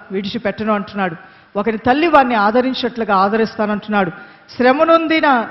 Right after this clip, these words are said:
జనముల మీద జాలిపడి ఆయన సహాయం చేస్తానంటున్నాడు. రెండు కొరింథీయులు రాసిన పత్రిక ఒకటో అధ్యాయము మూడో వచనంలో మనం చూసినప్పుడు, "కనికరము చూపు తండ్రి, సమస్తమైన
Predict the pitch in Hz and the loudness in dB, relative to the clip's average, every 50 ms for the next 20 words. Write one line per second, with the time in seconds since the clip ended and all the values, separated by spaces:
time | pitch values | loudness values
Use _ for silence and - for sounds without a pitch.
0 | - 180 175 233 226 247 269 277 285 285 277 240 262 247 220 226 - - 220 196 | -8 -4 0 0 0 0 0 -2 -2 -2 -2 -2 -4 -2 -2 -4 -4 -2 -2 0
1 | 202 214 240 254 240 247 226 226 226 190 165 - - - 190 202 208 202 - - | 0 0 0 -2 -2 -2 -2 0 -2 -2 -4 -6 -8 -6 -4 -4 -4 -4 -6 -6
2 | 196 175 175 208 214 226 233 226 - 220 202 202 - - 208 202 202 196 - 208 | -6 -2 0 0 0 0 -2 -2 -4 -4 -6 -4 -4 -6 -4 -4 -6 -6 -6 -4
3 | 214 202 190 170 - - - - - - - - - _ _ - 202 208 220 226 | -2 -2 -2 -4 -6 -12 -20 -20 -20 -20 -20 -20 -20 _ _ -8 -4 -2 0 0
4 | 226 220 - 220 220 220 226 220 220 214 214 214 208 202 - 220 214 - 226 - | 0 0 0 -2 0 0 2 0 0 0 0 -2 -2 -2 -4 -8 -6 -6 -6 -6
5 | 240 247 233 277 277 294 - - - - - _ - 202 220 247 277 320 311 269 | -6 -6 -4 -4 -4 -6 -6 -14 -20 -20 -20 _ -8 -6 -6 -4 0 2 2 2
6 | 240 226 185 - 233 214 208 214 220 214 196 170 165 - - 180 185 165 - 214 | 2 0 -2 -4 -2 -2 -2 0 -2 -2 -2 -4 -6 -12 -14 -16 -16 -14 -8 -4
7 | 220 269 320 339 320 277 254 - - 247 220 220 208 208 202 202 190 - 233 220 | -2 0 0 0 2 2 0 -2 -2 -6 -4 -4 -4 -4 -6 -6 -6 -6 -8 -6
8 | - 233 240 233 277 269 254 196 - - - - - - _ - - 247 277 359 | -6 -6 -6 -4 -2 2 2 2 0 -2 -14 -20 -20 -20 _ -4 -2 -2 -2 -2
9 | 359 - 381 370 370 359 359 285 - - 269 226 226 214 - 220 202 202 196 214 | -2 -2 0 0 0 -2 -4 -10 -8 -8 -6 -6 -6 -6 -4 -4 -4 -4 -4 -4
10 | 233 240 233 - - - - - _ _ _ _ _ _ - 247 262 330 349 - | -4 -4 -6 -10 -16 -20 -20 -20 _ _ _ _ _ _ -4 -2 0 0 -2 -4
11 | - - 359 311 302 277 247 226 | -2 -4 -4 -2 -2 -2 -2 -2